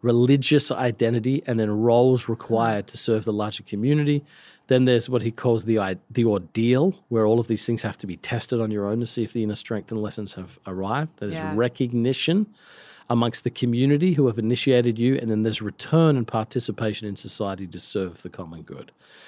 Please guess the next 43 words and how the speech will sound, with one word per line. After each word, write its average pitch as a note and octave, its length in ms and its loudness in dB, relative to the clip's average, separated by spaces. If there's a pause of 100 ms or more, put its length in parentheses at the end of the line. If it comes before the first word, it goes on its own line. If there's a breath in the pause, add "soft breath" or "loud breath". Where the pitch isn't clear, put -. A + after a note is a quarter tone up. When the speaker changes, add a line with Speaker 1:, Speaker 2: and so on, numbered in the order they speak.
(720 loud breath)
Speaker 1:
So - 180 4
no F3 300 6
one's D#3+ 240 4
like, A2+ 320 0
who, F3 260 2
which G#3+ 240 2
parents F3 280 4
do D3+ 100 2
you C#3 60 4
know C3+ 140 4
are - 20 4
like, G#2+ 160 0
"Hey, F#3 180 4
I'm G#2+ 120 -2
just C#3 180 0
thinking C3 200 2
through B2+ 140 2
these G2+ 160 -2
six - 200 -2
stages B2+ 420 2
you G#2 80 -2
need G#2+ 140 0
to G#2+ 80 -2
go B2 160 0
through." B3+ 220 2
Speaker 2:
<laughs> - 20 0
Right. G#3 540 4
Speaker 1:
So - 120 4
the D3 80 6
book G#3 240 6
is D#3+ 120 8
based C#3+ 360 2
on A#2+ 180 4
that. F#2 220 -4
It's D#3 140 -6
like E3 140 2
a D#3 40 4
Speaker 2:
Yeah. D3 60 4
Speaker 1:
modern C#3+ 400 6
Christian A#2 380 0
version G2 260 -2
of E2 80 -12
that. F2 180 -12